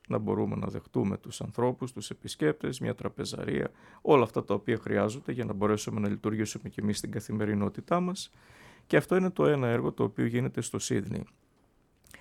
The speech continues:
Παράλληλα χτίζεται η καινούργια θεολογική σχολή. Πήραμε την άδεια και για τη νέα θεολογική σχολή. Και το λέω αυτό και το τονίζω, διότι το πιο δύσκολο κομμάτι στην όλη υπόθεση είναι να πάρεις την άδεια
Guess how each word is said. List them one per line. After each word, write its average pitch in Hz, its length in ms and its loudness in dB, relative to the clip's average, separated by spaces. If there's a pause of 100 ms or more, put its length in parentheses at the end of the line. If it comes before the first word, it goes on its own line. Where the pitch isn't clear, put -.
(260)
Παράλληλα 160 440 8
χτίζεται 165 480 2
η 160 80 4
καινούργια 147 440 2
θεολογική 123 540 0
σχολή. 107 440 -2 (200)
Πήραμε 123 360 4
την 107 200 0
άδεια 107 240 2
και 113 140 -6
για 104 140 -2
τη 110 140 -6
νέα 101 200 2
θεολογική - 500 -6
σχολή. - 400 -6 (580)
Και 131 120 4
το 127 140 6
λέω 143 160 10
αυτό 160 180 4
και - 140 -2
το 127 140 0
τονίζω, 123 480 2
διότι 127 280 0
το 117 160 -2
πιο 143 200 4
δύσκολο 147 460 2
κομμάτι 120 440 0
στην 120 240 -2
όλη 135 120 2
υπόθεση 143 440 -2
είναι 151 80 -4
να 131 60 -6
πάρεις 143 260 -2
την 127 180 0
άδεια 104 360 0